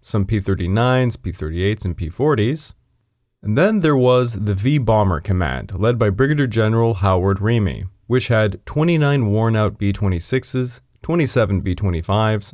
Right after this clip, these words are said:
fifty-five B seventeens, and sixty B twenty-fours.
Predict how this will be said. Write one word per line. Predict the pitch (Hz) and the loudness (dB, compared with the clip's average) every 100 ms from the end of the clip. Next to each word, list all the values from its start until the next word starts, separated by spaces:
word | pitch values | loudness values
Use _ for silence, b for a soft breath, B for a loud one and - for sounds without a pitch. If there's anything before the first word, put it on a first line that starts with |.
| _ | _
fifty-five | 135 - 101 104 92 | -6 -4 -2 0 0
B | 98 | -2
seventeens, | 90 95 87 85 143 156 147 - | -2 -2 -4 -2 -2 0 -2 -4
and | 92 | -6
sixty | - 151 151 151 | -4 -6 -4 -4
B | 135 110 110 | -2 -2 -2
twenty-fours. | 117 104 85 107 104 80 - - | 0 -2 -2 -2 -2 -2 -10 -14